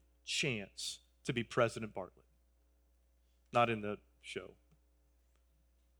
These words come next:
But he had every chance to say, "I'm the guy." He had every chance to say, "I'm the guy. I'm the religious leader you've been waiting for.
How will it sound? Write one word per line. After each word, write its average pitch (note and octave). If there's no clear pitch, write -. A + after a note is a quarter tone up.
But C3
he D3+
had C3
every D#3+
chance A#2
to A#2
say, G#2+
"I'm A2
the G#2+
guy." F2+
He D#3+
had C#3
every D#3
chance D3+
to -
say, C3
"I'm D3
the D3
guy. A#2
I'm D#3+
the F3+
religious E3
leader E3+
you've E3
been D#3
waiting C3
for. A#2+